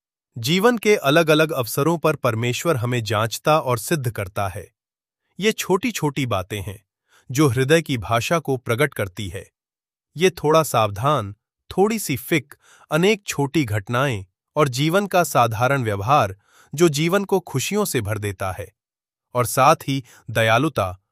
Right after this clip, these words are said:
प्रोत्साहन, आत्मीयता के प्रेम भरे शब्द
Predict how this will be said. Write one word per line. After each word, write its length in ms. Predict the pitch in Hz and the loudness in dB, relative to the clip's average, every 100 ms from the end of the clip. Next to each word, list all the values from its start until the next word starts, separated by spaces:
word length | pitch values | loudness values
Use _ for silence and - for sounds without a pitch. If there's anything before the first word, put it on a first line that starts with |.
| - | -6
प्रोत्साहन, 680 | 131 120 - 151 127 98 95 _ _ _ - | -4 -4 0 2 2 -4 -8 _ _ _ 4
आत्मीयता 580 | 143 151 175 175 196 190 | 4 4 0 0 0 0
के 160 | 180 | 0
प्रेम 340 | - 131 151 147 | -2 0 0 0
भरे 220 | 117 113 | 0 -2
शब्द 380 | - 165 123 | 2 0 0